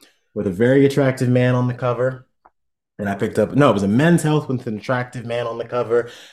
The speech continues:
And it was a G Q with Rihanna on the cover.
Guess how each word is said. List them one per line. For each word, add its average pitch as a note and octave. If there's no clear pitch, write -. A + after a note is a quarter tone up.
And G2+
it G2+
was F#2+
a F#2
G G2+
Q A2
with G2
Rihanna F#2+
on F#2
the D#2+
cover. -